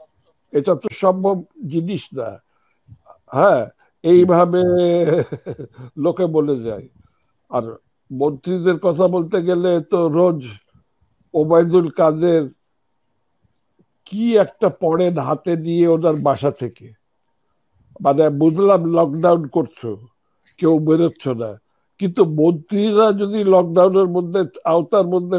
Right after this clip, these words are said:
পড়ে, তো দেশ চলবে কেমন করে? ম্যাট হ্যানকক যে কোভিড পেশেন্ট ছিলেন, বরিস জনসন নিজে তো মরতে মরতে বেঁচে আসলো। হ্যাঁ, এরা তো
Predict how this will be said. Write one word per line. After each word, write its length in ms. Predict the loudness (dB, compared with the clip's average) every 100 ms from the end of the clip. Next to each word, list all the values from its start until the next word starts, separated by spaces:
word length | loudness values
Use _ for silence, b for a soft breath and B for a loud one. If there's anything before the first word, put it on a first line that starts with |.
| -2
পড়ে, 280 | 0 0 0
তো 100 | -2
দেশ 340 | 4 4 2
চলবে 320 | -2 -2 -2
কেমন 240 | -4 -6 -6
করে? 260 | -12 -12 -16 _ _ _ _ _ _ _ _ _ _ _ -14
ম্যাট 360 | 0 2 2 2
হ্যানকক 600 | 2 2 0 0 0 0
যে 180 | -2 -2
কোভিড 540 | -2 -2 0 -2 -4 -10 -20 _ _ -4
পেশেন্ট 440 | -2 -2 -2 -4
ছিলেন, 360 | -6 -2 -4 -6 _ -6
বরিস 300 | -2 -2 -2
জনসন 500 | -2 -2 -2 -4 -4
নিজে 420 | -4 -4 2 2
তো 200 | 2 0
মরতে 640 | -2 -6 -2 0 0 2
মরতে 320 | 2 2 0 0
বেঁচে 340 | 0 -2 -6
আসলো। 400 | -6 _ -20 -20 _ _ _ _ -2
হ্যাঁ, 300 | 2 2 0 -6 _ _ _ -4
এরা 280 | 0 2 2
তো 240 | 2 0